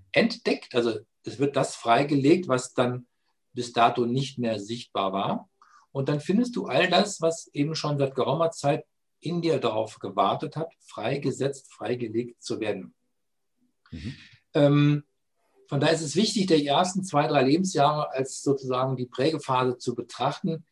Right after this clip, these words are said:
Speaker 1: in der ein Fühlwesen sukzessive zu einem Denkwesen mutiert.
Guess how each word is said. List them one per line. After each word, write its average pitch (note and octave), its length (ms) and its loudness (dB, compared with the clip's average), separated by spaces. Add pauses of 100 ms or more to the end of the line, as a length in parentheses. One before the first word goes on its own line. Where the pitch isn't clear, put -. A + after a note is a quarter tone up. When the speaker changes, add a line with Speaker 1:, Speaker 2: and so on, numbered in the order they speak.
(300)
Speaker 1:
in B2+ 180 -4
der C3+ 520 4 (180)
ein B2 200 -2
Fühlwesen F#3 1160 2 (420)
sukzessive F#3 800 -2
zu E3 140 -4
einem D#3 220 -2
Denkwesen A#2+ 640 2
mutiert. A2+ 680 -4